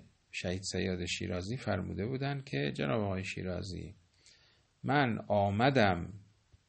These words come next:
در جبهه فقط برای اینکه نامم در ردیف یاران خمینی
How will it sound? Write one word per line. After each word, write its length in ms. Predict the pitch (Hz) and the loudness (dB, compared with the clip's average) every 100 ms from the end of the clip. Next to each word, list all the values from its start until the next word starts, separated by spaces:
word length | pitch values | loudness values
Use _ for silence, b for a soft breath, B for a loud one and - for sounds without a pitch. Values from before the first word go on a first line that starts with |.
| _ _ _ _ _ _ - | _ _ _ _ _ _ -2
در 160 | 92 | -2
جبهه 840 | 95 98 98 95 101 110 139 156 | -2 -2 -2 -2 2 4 4 2
فقط 480 | 151 - 107 139 151 | 0 -2 0 2 2
برای 260 | - 107 135 | 0 2 2
اینکه 300 | 156 151 135 | 0 -2 -2
نامم 680 | 117 123 139 147 151 156 160 - _ _ _ _ _ | 0 0 2 2 0 -2 -6 -12 _ _ _ _ _
در 140 | 104 | -2
ردیف 520 | 92 95 87 110 135 151 | 0 -2 0 0 0 2
یاران 580 | 123 101 92 104 131 | 4 4 4 2 0
خمینی 800 | 139 - 98 90 90 92 113 131 | -2 -2 -2 0 -2 -2 0 0